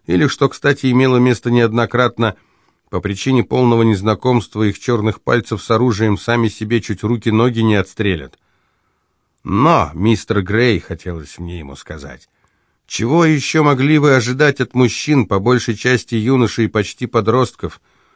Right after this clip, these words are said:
глухих, немых, слепых, искалеченных, замороченных, безруких и безногих еще с того момента, когда испустили они свой первый младенческий крик на голом глиняном полу?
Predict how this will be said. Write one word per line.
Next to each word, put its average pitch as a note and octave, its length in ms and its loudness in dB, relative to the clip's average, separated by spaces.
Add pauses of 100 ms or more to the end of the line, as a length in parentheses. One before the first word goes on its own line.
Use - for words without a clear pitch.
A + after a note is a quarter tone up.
(180)
глухих, A#2 720 -2
немых, B2 560 4
слепых, A#2 720 -2
искалеченных, G#2+ 920 -2
замороченных, G2+ 920 0 (400)
безруких A#2 720 0
и A#2+ 40 4
безногих A2+ 640 2
еще A#2 240 -2
с - 80 -8
того B2+ 200 0
момента, A#2 580 0 (420)
когда A2+ 340 0
испустили B2 520 -2
они A#2 220 4
свой B2 240 2
первый A#2+ 360 2
младенческий A2+ 760 2
крик B2 300 -2
на A2+ 120 2
голом A2 340 2
глиняном A2 460 4
полу? A#2+ 440 2